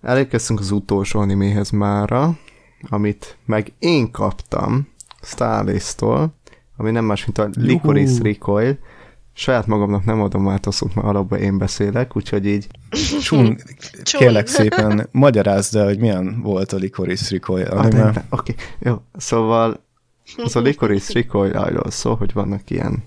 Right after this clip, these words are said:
Speaker 1: likoriszoknak nevezett középiskolás lányok, akik, ö, ilyen titkos szervezetként működnek, és úgy tartják, ö, Japánt, hogy teljesen bűntelenül lelövik a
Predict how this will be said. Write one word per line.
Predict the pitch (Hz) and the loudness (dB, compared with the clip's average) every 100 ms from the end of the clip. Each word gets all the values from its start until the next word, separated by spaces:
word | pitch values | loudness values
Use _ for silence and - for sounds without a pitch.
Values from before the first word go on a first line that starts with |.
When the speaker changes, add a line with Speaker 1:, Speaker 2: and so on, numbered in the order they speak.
| - - - - - - | -12 -20 -20 -20 -20 -8
Speaker 1:
likoriszoknak | 104 107 110 - 107 98 - 90 95 - 98 | -2 0 0 0 0 -2 -4 -4 -4 -2 -2
nevezett | - 101 98 98 98 - - - - - - - _ _ _ - | 0 0 0 -2 -4 -6 -16 -18 -18 -20 -20 -20 _ _ _ -18
középiskolás | - 123 113 104 101 - - 101 - | -2 0 0 0 -2 -2 -2 -4 -2
lányok, | 101 95 101 131 147 | 0 0 0 0 -2
akik, | - - 107 98 - _ _ | -6 -4 -4 -4 -12 _ _
ö, | - 104 101 101 101 95 | -2 0 0 0 -2 -2
ilyen | 110 101 | -2 -2
titkos | - 123 - 104 | -2 -4 -2 -2
szervezetként | - 101 98 98 95 - 107 | 0 0 0 -2 -4 -4 -4
működnek, | 117 131 - 107 98 95 | -2 -2 -2 -2 -2 -2
és | 104 95 - - | -6 -6 -10 -10
úgy | - 104 | -4 -4
tartják, | - 98 92 - - - - - | -2 -4 -4 -6 -6 -6 -14 -14
ö, | 180 - - 123 135 | -12 -8 -8 -6 -4
Japánt, | 120 113 - 107 101 | -2 -2 0 -2 -2
hogy | - 98 - - - - | -2 -4 -4 -10 -14 -6
teljesen | - 101 - 104 98 | -2 -2 0 -2 -2
bűntelenül | 104 104 98 101 98 107 123 113 - - _ _ - | 0 0 0 0 0 2 2 0 -4 -20 _ _ -4
lelövik | 107 104 98 95 95 | 0 2 0 0 -4
a | - 98 | -4 -4